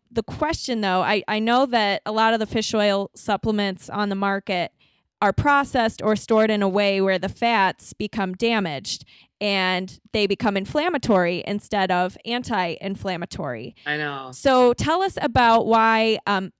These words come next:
Speaker 1: since algae is basically food, um, how is the omega-three content different? And should we be worried about the omega-six content in algae? Tell us a little bit about the balance between
Speaker 2: Sure.
Speaker 1: omega-three and six.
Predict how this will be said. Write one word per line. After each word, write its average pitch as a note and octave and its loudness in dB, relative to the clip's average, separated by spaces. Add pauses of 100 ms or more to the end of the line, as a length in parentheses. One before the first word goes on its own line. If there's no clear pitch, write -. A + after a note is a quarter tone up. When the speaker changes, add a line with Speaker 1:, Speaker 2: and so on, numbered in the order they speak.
Speaker 1:
since A3 -4
algae B3+ 2
is G3 -2 (260)
basically A3 -2
food, F#3 0 (340)
um, F#3+ -2 (200)
how D4+ 2
is A#3 -2
the A#3 -4
omega-three G#3+ -2
content G3+ -6
different? C4+ 0 (360)
And G#3 0
should B3+ 0
we B3+ 0
be A#3 4
worried G#3+ 4
about G3 2
the G3+ -2
omega-six G3 -2
content E4 0
in E4 -2
algae? E4+ 2
Tell D4 0
us C#4 -2
a D4 -4
little B3+ 0
bit A3+ 0
about G#3 0
the G#3+ -4
balance F#3+ -4
between G3+ 0
Speaker 2:
Sure. E3 2
Speaker 1:
omega-three F#3+ -4
and - -14
six. - -10